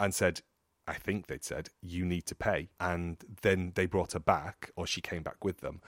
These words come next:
And the upshot was vaguely, uh, "How dare you suggest that I was trying to walk away without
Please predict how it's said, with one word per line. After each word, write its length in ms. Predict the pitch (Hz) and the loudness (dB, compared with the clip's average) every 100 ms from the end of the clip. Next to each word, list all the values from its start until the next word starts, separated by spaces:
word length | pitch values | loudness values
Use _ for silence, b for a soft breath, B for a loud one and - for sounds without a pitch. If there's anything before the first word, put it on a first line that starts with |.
| b b b - | b b b 0
And 140 | 117 | 2
the 100 | 127 - | 2 4
upshot 440 | 151 - 131 - | 2 4 2 2
was 140 | 104 92 | 0 -2
vaguely, 580 | 90 107 107 80 67 80 | 4 6 6 2 -4 -2
uh, 80 | 98 | 0
"How 240 | - 110 98 - | 2 2 2 4
dare 340 | 110 110 107 | 8 10 10
you 320 | 98 82 78 | 8 4 -2
suggest 460 | - 87 92 87 - | -2 0 0 0 -2
that 100 | 101 | 0
I 120 | 92 | 2
was 120 | 90 | 2
trying 260 | - 101 90 | 2 2 2
to 100 | 92 | 0
walk 300 | 87 87 - | 0 0 2
away 160 | 90 87 | 2 6
without 420 | 90 104 104 | 8 10 10